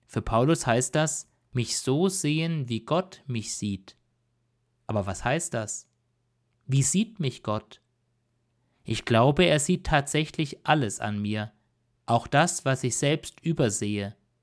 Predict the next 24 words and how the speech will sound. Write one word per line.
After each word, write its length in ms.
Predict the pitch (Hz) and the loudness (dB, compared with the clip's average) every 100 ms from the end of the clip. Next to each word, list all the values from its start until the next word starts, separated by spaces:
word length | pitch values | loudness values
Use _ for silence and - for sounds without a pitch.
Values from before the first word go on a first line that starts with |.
| _ _ _ - | _ _ _ -8
und 200 | 110 - | -6 -2
andere 360 | 110 117 120 | -2 -2 -2
Menschen 400 | 117 113 120 120 | -2 -2 -4 -6
auch. 420 | - 143 110 - _ _ _ _ _ _ | -2 -2 -2 -8 _ _ _ _ _ _
Gott 280 | - 180 196 | 4 4 4
sieht 360 | - 175 180 - | -2 -2 -2 -2
mich 260 | 165 147 | -4 -4
ganz 480 | - 127 156 156 - | 0 0 0 -6 -10
und 300 | - 143 143 | -6 -4 -4
gar, 420 | - 107 98 92 - _ _ _ | -2 -2 -2 -6 -14 _ _ _
und 160 | - 110 | -6 -6
ich 180 | 104 - | -6 -2
bin, 340 | 127 165 185 180 | 0 2 0 0
wie 140 | 185 | 0
Paulus, 500 | 185 131 131 185 185 | 2 4 6 4 2
überzeugt, 800 | 147 127 - - 139 185 - - _ _ | 0 -2 -2 0 2 2 -2 -20 _ _
Gott 280 | - 165 190 | 2 4 2
schaut 460 | - - 147 147 - | -2 0 0 0 -4
mich 220 | 143 - | -6 -6
freundlich 640 | - 143 196 196 123 - | 0 2 2 -2 -6 -6
an 280 | 104 95 92 _ _ _ _ _ | -6 -8 -12 _ _ _ _ _
und 160 | 123 | -2
uns 220 | 117 104 - | 0 0 -2
alle 360 | 135 147 104 | -2 -2 -6